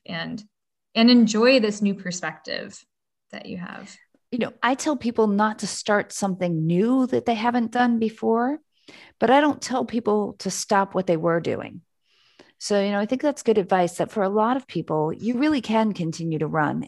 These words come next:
Speaker 2: in some form. You know, marathons may be too much in the midst of chemotherapy and major surgery, but, you know, for sure, l-, I think most people, if they were running before, can continue to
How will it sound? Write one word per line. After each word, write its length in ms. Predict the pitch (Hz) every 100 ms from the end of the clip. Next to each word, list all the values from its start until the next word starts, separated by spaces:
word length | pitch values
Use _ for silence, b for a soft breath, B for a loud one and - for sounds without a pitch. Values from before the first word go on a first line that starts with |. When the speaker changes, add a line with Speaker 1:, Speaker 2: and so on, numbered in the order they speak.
| -
Speaker 2:
in 200 | 175 165
some 280 | - 151
form. 400 | 147 - 135 - - B B B -
You 80 | 320
know, 80 | 269
marathons 680 | 247 277 294 269 247 240 214
may 180 | 208
be 160 | 190 185
too 220 | 175 170
much 440 | 156 135 - - - -
in 100 | 185
the 80 | 170
midst 380 | 165 170 - 175
of 500 | 160 160 - - - - -
chemotherapy 880 | - 196 160 180 160 156 156 151 -
and 180 | 160
major 300 | 151 143 131 156
surgery, 560 | 160 135 139 151 143
but, 220 | - 165 - _ b b b b _
you 140 | 254
know, 240 | 269 247 233 _ _ _
for 160 | - 254
sure, 420 | - 285 277 190
l-, 300 | 170 196 - -
I 140 | 196
think 320 | 202 247 214 b b b b
most 540 | 202 214 226 254 -
people, 320 | - 202 185 180
if 100 | 180
they 140 | 180
were 140 | 185
running 320 | 180 175 180 175
before, 440 | 180 175 160 151
can 200 | - 196
continue 560 | 185 190 202 208 208 196
to 440 | - 202 190 185